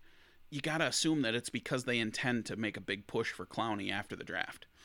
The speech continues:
That, it, you know, if they don't address it early on. Uh, that, that's just the way that, you know, this is gonna shape out in my mind. So with my thought process with, with everything that I've heard is that they are the number one contender still for,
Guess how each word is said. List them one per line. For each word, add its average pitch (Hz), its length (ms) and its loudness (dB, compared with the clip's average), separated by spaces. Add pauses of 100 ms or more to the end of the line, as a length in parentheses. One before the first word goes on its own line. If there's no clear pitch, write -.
(220)
That, 107 200 0
it, 107 220 -4
you 113 100 0
know, 92 140 0
if 104 100 -4
they 131 120 4
don't 113 160 0
address 107 320 0
it 98 60 -2
early 95 280 0
on. 95 360 -2 (600)
Uh, - 240 -12 (120)
that, 98 100 0 (160)
that's 123 260 4
just - 280 -2
the 113 80 0
way 113 200 4
that, 104 160 2 (300)
you 123 100 -2
know, 92 140 -4
this 107 200 -4
is - 80 -4
gonna 104 180 -4
shape 110 260 0
out 101 100 0
in 104 60 -2
my 107 100 2
mind. 110 140 0 (240)
So 151 240 4
with 117 440 -4 (1160)
my 147 160 4
thought 135 260 0
process 151 400 2
with, 120 300 0
with 110 160 -2
everything 131 400 4
that 117 100 0
I've 101 140 0
heard 120 380 4 (640)
is 104 240 -2
that 110 420 0 (240)
they 123 280 2
are 117 200 6
the 110 80 -2
number 110 260 2
one 113 120 0
contender 113 440 0
still 113 400 0
for, 120 480 0